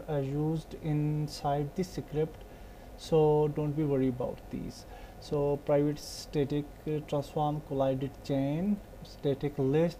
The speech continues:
transform chains for getting the chains, and then we have created a private transform, player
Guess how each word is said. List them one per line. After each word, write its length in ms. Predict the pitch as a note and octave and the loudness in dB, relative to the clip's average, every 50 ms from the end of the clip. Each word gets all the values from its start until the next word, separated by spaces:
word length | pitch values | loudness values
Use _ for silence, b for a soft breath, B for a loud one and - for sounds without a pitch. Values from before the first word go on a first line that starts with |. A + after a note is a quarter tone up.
| - | -10
transform 640 | - - D3 C#3 C3 - - - C#3+ C3+ C3+ C#3 C#3 - | -6 -2 -2 -2 -2 -4 -6 -4 -2 -2 0 -2 -2 -2
chains 540 | - - D3 C#3+ D3 D3+ E3 F#3 G3+ - - - - | -2 0 0 2 2 2 0 0 -2 -4 -6 -8 -4
for 160 | - C3 B2+ | -2 0 0
getting 420 | B2+ B2 C#3+ B2+ B2+ D3 C#3+ D#3+ D#3+ | 0 0 -2 -2 0 0 0 0 0
the 120 | F3+ G#3 | 0 -2
chains, 480 | G#3 - F3 C#3+ C3+ C3+ D3 F3+ G#3 - - - B B B B B B B B B | -2 0 0 0 0 0 0 -2 -4 -6 -10 -14 B B B B B B B B B
and 160 | - D3+ D#3+ E3 | -2 2 6 6
then 180 | F3+ F3+ E3 | 6 6 6
we 120 | D#3+ F3 E3 | 6 4 4
have 200 | D#3+ D3+ D3+ - | 4 2 0 -2
created 420 | - D3 D3 D3 D3 C#3+ D3+ C#3+ D#3 | 0 2 2 2 2 2 0 -2 -2
a 60 | D3+ | -2
private 500 | D3 - - D3+ D3 D3 D3+ D#3 D3+ - | -2 0 2 4 4 4 4 0 -2 0
transform, 580 | E3 D#3 D3 D3 - - - D3 D3 D3+ D#3+ D#3 - - | 0 0 0 -2 -4 -6 -4 -2 -2 -2 -2 -4 -6 -2
player 240 | - F#3 G#3 G#3+ G#3 | 2 4 4 4 4